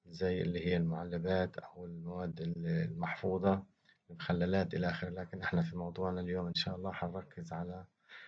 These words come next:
العصائر، عصائر البرتقال وعصائر ال-، ال-، الفراولة أو إلى آخره من العصائر المختلفة. بشكل عام، هذا هو fruit juice production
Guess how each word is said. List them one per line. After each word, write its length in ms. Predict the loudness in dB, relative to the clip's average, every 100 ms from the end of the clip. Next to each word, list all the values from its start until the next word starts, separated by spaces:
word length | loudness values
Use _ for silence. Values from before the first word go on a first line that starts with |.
| -20 -4
العصائر، 600 | 0 2 6 8 8 6
عصائر 400 | 0 2 2 2
البرتقال 760 | -2 -6 -6 -10 -8 -8 -6
وعصائر 680 | -6 -6 -2 2 2 0 -8 _ _ _ -20 -20 _ -4
ال-، 180 | 2 4
ال-، 1300 | 6 4 4 4 4 4 2 2 -2 -4 -4 -6 -12 -20 _ -16
الفراولة 600 | -2 4 6 6 4 0
أو 460 | -4 -4 -2 -2 -2
إلى 260 | -4 0
آخره 460 | 0 0 0 -2 0
من 180 | -2 -4
العصائر 680 | -6 -8 -4 -2 -2 -6 _ _ -20 _ _ _
المختلفة. 720 | -10 -10 -12 -12 -10 -10 -14 -18 _ _ _ _ _ _ _ _ _ _ _ _ -8 4
بشكل 360 | 6 8 4
عام، 320 | 0 0 0
هذا 240 | 2 2 2
هو 200 | 0 -2
fruit 300 | 0 2 2 0
juice 260 | -2 -2 -6
production 760 | -14 _ -4 2 2 2 -2